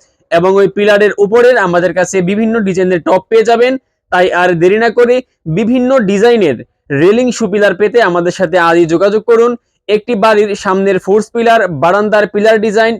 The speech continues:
রেলিং সুপিলার, ছাদের কার্নিশ ডিজাইন সহ যে কোনো ধরনের বাড়ির ডিজাইন সামগ্রী, বিল্ডিংয়ের ডিজাইন সামগ্রী আপনারা আমাদের কাছে পেয়ে যাবেন।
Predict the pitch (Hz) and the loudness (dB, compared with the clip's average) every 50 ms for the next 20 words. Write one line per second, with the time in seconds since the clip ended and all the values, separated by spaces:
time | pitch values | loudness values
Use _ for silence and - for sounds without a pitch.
0 | - 185 170 160 185 208 214 233 233 220 190 - 214 208 202 214 214 214 214 196 | -4 -4 0 0 2 2 2 0 -2 -4 -4 -4 -4 -4 -2 0 0 0 0 0
1 | 202 190 - 190 175 170 180 180 170 - 185 185 185 190 220 226 - - 156 156 | -2 -4 -4 -4 -4 -2 -2 -4 -4 -2 -2 -2 0 0 -2 -4 -6 -6 -6 -6
2 | 196 175 214 214 226 220 - - 233 214 196 196 208 - _ _ _ _ _ - | -4 -2 0 -2 -2 -2 -4 -2 -2 0 0 0 -2 -4 _ _ _ _ _ -12
3 | 156 147 190 226 233 233 247 254 247 254 220 202 202 202 208 208 208 202 208 208 | -4 0 0 0 2 0 -2 -2 -2 -2 -2 0 0 0 0 0 0 0 0 -2
4 | 202 180 151 143 160 165 170 175 170 165 156 139 170 185 180 220 220 214 180 - | -4 -4 -2 0 2 2 2 2 0 0 -2 -2 -2 0 0 0 0 -2 -2 -4
5 | 220 220 226 233 208 208 233 247 240 220 214 214 - - - 131 131 175 208 214 | -2 -2 -2 -2 -2 -2 -4 -4 -4 -4 -6 -10 -10 -12 -10 -6 -4 -2 0 0
6 | 220 233 226 233 240 233 220 180 160 202 190 240 247 233 - 254 240 240 247 240 | 0 0 0 2 2 0 0 0 0 0 0 0 0 -2 -2 -4 -2 -2 0 0
7 | 226 226 190 180 - 175 175 180 180 180 170 165 165 180 202 196 226 214 214 202 | 2 2 0 0 0 -2 0 0 2 2 0 0 0 -2 -2 -2 -2 -2 -2 -2
8 | - - 214 170 175 170 165 151 185 196 220 240 262 | -2 -2 -4 -2 0 -2 0 0 0 0 0 0 -2